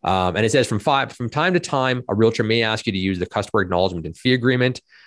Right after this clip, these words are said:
um, form to top up commissions. This practice is acceptable, um, even if the client has full representation, even if they're not, um, uh, in a customer status agreement with you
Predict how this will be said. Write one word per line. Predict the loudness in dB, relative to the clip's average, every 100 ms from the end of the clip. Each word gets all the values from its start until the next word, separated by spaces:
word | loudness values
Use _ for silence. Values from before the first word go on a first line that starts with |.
| _ -4
um, | 0 0 0 -4
form | -2 0 2
to | 0
top | 0 0 0
up | -2
commissions. | -4 -2 0 0 -2 -6 _ -6
This | -4
practice | -2 0 0 -4
is | -4
acceptable, | -6 -2 -2 0 2 4 2 0 _ _ -4
um, | 0 2 2 2 0 -2
even | 0 2 2
if |
the | 0
client | -2 -2 -2
has | -4
full | 0 4 4
representation, | 4 2 -2 -2 -4 -4 -4
even | 0 2 2
if | 2
they're | 2
not, | 2 0 -2 -6 _ _ -2
um, | 0 2 2 0 -2
uh, | 0 -2 -2 -12
in | -8 -6 -6
a |
customer | -4 -4 -2
status | -2 0 0 0
agreement | -2 -2
with | -4 0
you | 2 2 0